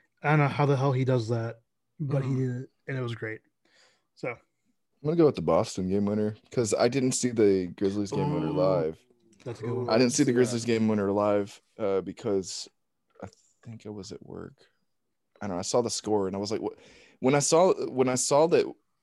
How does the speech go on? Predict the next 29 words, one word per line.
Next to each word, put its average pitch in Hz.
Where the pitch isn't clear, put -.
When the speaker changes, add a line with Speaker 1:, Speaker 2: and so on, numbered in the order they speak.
Speaker 3:
we 101
won, 85
after 80
following 90
the -
score, 76
I 76
was 78
like, 80
"What 143
did -
Luka -
do?" 76
'Cause -
they're, 95
and 92
then 92
I 82
opened 85
Twitter 85
and 85
everyone's 85
like, 98
"Blah, 254
blah, 262
blah, 254
blah, 262
blah, 240
blah." 294